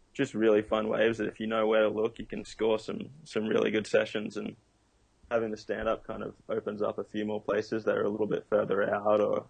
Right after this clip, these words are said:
a little bit harder to get to. And I kind of try to, to stick to sessions like that, honestly, and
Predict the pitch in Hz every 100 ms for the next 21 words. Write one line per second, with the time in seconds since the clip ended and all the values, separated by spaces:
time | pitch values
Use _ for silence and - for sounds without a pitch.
0 | - 107 107 107 104 104 - - - 110
1 | - 110 101 101 - - - 127 107 -
2 | _ _ _ _ _ _ _ _ _ -
3 | 107 104 104 - _ _ - 104 - 113
4 | - - - - 104 104 107 - 110 104
5 | 107 - 104 101 92 -